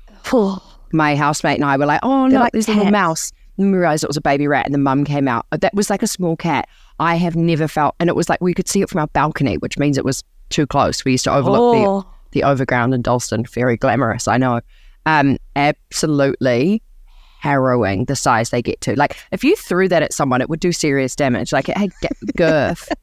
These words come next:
Speaker 2: I don't know why that's
Speaker 1: Pick it
Speaker 2: a
Speaker 1: up by the
Speaker 2: barometer.
Speaker 1: tail.
Speaker 2: Yeah, it's like it had real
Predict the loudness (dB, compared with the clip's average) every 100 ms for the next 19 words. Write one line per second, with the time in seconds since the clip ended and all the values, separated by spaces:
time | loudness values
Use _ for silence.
0 | -4 -2 0 0 2 2 2 2 2 2
1 | 4 2 2 2 4 4 0 -4 -8 -2
2 | 2 2 0 -2 -4 -2 0 0 -2 -2
3 | 0 2 2 2